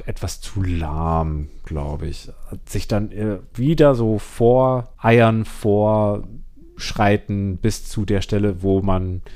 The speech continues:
abgelebt ist, hätte mir vielleicht gar nicht so viel Spaß gemacht. Emulation sei Dank ist das aber nicht nötig, dass man sich durch alles wieder durchquält. Und dieses Spiel,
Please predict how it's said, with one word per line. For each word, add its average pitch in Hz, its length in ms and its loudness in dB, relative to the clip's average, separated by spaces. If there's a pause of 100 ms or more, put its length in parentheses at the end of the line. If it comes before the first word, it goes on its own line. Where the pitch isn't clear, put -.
(140)
abgelebt 95 560 -4
ist, - 400 -8 (600)
hätte 110 340 -4 (160)
mir 110 220 0
vielleicht 107 340 -2
gar 104 140 2
nicht 101 100 -2
so - 60 -12
viel 95 320 -2
Spaß 110 320 0
gemacht. 110 240 -2 (760)
Emulation 110 640 2
sei 104 120 2
Dank 85 420 -2
ist - 160 -4
das 135 100 -4
aber 139 100 2
nicht 123 160 0
nötig, 110 480 0 (160)
dass - 160 -6
man 82 160 -4
sich - 240 -10 (180)
durch 95 300 -4
alles 87 180 -2
wieder 87 140 -2
durchquält. 78 480 -4 (1120)
Und 110 240 0
dieses 107 360 0
Spiel, 233 520 2